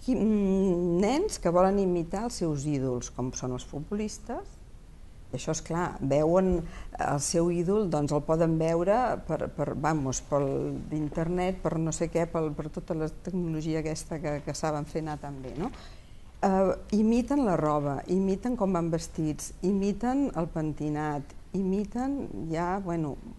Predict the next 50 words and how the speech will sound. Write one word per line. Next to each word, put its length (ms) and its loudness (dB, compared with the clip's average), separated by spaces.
tot. 260 0
Però 120 0
és 120 0
que 260 2
no 180 4
només 560 2
els, 360 -4
eh, 280 -6
el 180 -2
jovent, 580 2
o 60 -6
sigui, 320 -2
la 160 0
gent 220 0
jove, 180 6
sinó 380 2
la 100 0
gent 200 4
més 180 2
gran, 360 2
què 140 0
passa? 360 -4
Que 100 -4
a 40 2
vegades 460 0
dius, 300 -2
"Ai, 180 0
vull 220 0
anar 320 0
a 60 -4
tal 280 -2
lloc." 280 -2
A 80 -2
veure, 280 2
doncs 220 -2
et 100 0
mires, 600 0
la 160 0
gent 240 0
es 140 -4
busca 420 -4
la 120 2
referència 960 -2
de 180 0
la 140 2
gent 180 0
que 100 2
ella 120 0
vol 180 0
imitar. 480 -2